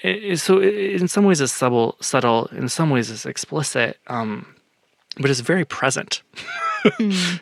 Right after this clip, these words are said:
Speaker 1: if that makes sense.
Speaker 2: Yeah. Oh my goodness. That makes a lot of sense now that it, you explain it that way, 'cause it's like, I don't know, with a, with, like, a straight couple,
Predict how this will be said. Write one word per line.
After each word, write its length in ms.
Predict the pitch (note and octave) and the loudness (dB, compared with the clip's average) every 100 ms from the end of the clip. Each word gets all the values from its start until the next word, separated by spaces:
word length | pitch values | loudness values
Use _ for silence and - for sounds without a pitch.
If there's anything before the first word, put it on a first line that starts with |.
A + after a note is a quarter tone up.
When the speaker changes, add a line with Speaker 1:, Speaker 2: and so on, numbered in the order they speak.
| _ | _
Speaker 1:
if 140 | B2 - | -4 -2
that 140 | F#2 | -2
makes 200 | C#2 - | -2 -6
sense. 320 | - - - - - - - - _ | -8 -8 -10 -12 -20 -20 -20 -20 _
Speaker 2:
Yeah. 420 | A#3 B3 G#3+ G3+ - - - | 0 0 0 -4 -8 -8 -2
Oh 160 | D#4+ E4 | 2 2
my 120 | G3 | 2
goodness. 360 | A#3 A3 F3 - | 2 0 -2 0
That 160 | A3 A#3+ | 0 2
makes 160 | C#4+ | 0
a 80 | G3+ | 0
lot 320 | F3 E3+ E3+ | 0 2 2
of 100 | F3 - | 0 -4
sense 260 | F3 F3 | -8 -4
now 100 | E3 | -4
that 100 | E3 | -2
it, 120 | E3 - - | -6 -8 -8
you 140 | G3+ | -8
explain 420 | - - - F3+ E3 | -8 -10 -6 -4 -4
it 80 | |
that 160 | E3 - | -4 -4
way, 160 | G2+ F3+ | -6 -8
'cause 140 | - | -10
it's 200 | F#3 - | -10 -6
like, 320 | F3 D#3+ - - - - - - - _ _ _ _ _ _ _ _ _ - | -6 -6 -8 -18 -20 -20 -20 -20 -20 _ _ _ _ _ _ _ _ _ 0
I 100 | B3+ | 2
don't 100 | B3 | 4
know, 140 | G#3 | 2
with 160 | G#3 G#3 | 2 2
a, 340 | G3 F#3+ F#3+ - | 2 2 0 0
with, 120 | G#3+ | 0
like, 120 | G#3 | 0
a 60 | G3 | 0
straight 380 | - - B3+ A#3+ | -2 0 0 0
couple, 440 | F#3+ - D#3+ D#3+ | -2 -2 -4 -6